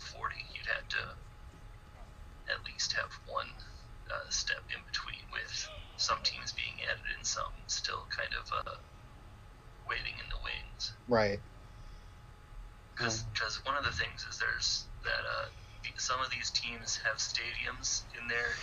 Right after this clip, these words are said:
Speaker 1: in those, uh, metro, metro areas
Speaker 2: Right.
Speaker 1: that could accommodate an N F L team. You know, they're the N F L.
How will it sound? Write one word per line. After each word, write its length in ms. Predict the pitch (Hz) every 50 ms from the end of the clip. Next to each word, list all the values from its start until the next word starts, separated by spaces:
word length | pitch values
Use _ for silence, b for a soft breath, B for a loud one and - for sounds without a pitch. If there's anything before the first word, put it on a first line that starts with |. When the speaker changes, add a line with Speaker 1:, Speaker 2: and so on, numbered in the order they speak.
| -
Speaker 1:
in 100 | 117 113
those, 320 | 117 117 120 117 117 117 117
uh, 100 | 113 - - - - -
metro, 280 | 117 113 - - - - - - - -
metro 280 | 123 120 120 - - 131
areas 540 | 131 131 131 135 135 139 143 143 - - - - - - - - - -
Speaker 2:
Right. 340 | 139 131 127 120 120 120 - - - - - - - - - - - - - - - -
Speaker 1:
that 400 | - - - - - 113 - - - - - -
could 240 | - - - 123 117
accommodate 560 | 120 - - - 117 117 117 117 113 113 113 113
an 120 | 113 113
N 140 | 113 113 113
F 160 | 110 107 113
L 120 | 117 113 -
team. 300 | - 117 120 117 113 -
You 80 | - 110
know, 120 | 110 110
they're 140 | 110 113 -
the 140 | - - -
N 80 | - -
F 120 | - -
L. 260 | - - - - -